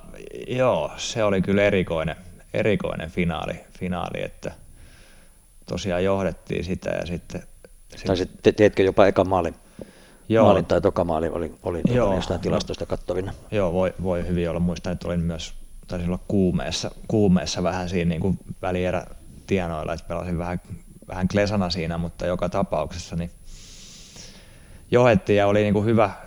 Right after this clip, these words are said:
Speaker 1: hyvä meisinki ja sit siinä katseltiin, että nythän tää rupeaa niinku näyttää jo suht koht hyvältä ja mä en muista paljon se parhaimmillaan oli se peli, oliko se,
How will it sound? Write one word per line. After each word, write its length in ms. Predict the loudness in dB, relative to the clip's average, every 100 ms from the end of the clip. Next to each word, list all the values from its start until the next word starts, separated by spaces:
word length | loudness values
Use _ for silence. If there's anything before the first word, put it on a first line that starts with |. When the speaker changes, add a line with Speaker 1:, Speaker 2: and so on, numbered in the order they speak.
| -6
Speaker 1:
hyvä 180 | 0 2
meisinki 460 | 2 2 0 0 0
ja 120 | -2
sit 140 | -6 -12 -16 -10
siinä 340 | -4 -4 -4 -10 -18 -12
katseltiin, 420 | -8 -6 -6 -8
että 120 | -8
nythän 300 | -8 -6 -6
tää 140 | -4
rupeaa 300 | -6 -6 -4
niinku 180 | -2 -2
näyttää 360 | -2 -2 -4 -4
jo 80 | -2
suht 260 | -4 -6
koht 260 | -8 -8 -4
hyvältä 360 | -2 -2 -2 -4
ja 160 | -6 -8 -14 -20 -16
mä 60 | -8
en 60 | -6
muista 260 | -4 -6 -2
paljon 200 | 0 0
se 80 | -2
parhaimmillaan 640 | -2 -2 -4 -6 -4 -2
oli 120 | -4
se 80 | -6
peli, 220 | -6 -6 -6
oliko 160 | -8
se, 120 | -10